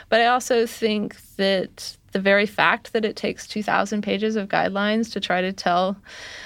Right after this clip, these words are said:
governments how to enforce this system probably means that we need some more fundamental reform. So what I would ideally like to see in the future is a, is a similar project by similar leaders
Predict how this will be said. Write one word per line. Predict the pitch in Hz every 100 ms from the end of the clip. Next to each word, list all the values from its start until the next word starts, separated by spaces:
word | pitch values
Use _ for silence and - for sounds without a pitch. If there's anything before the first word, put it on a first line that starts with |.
| -
governments | 180 170 208 226 233
how | 208 196
to |
enforce | 196 202 180 190
this | 214
system | - 208 - 233 233 226
probably | 190 196 214
means | 190 190 208 208
that | - 156
we | 190
need | 185 185
some | - 185
more | 180 170
fundamental | - 175 175 190 - 269
reform. | 285 285 269 277 285 285
So | - - 220 208
what | 214 214
I | 220
would | 226 208 196
ideally | 190 180 180 170
like | 170 165
to | -
see | - 180
in | 170
the | 170
future | - 165 165 165
is | 165 185
a, | -
is | - -
a | -
similar | - 285 302 196
project | - - - - 339 - -
by | -
similar | - - 202 202 180 170 -
leaders | 196 202 185 156 196 220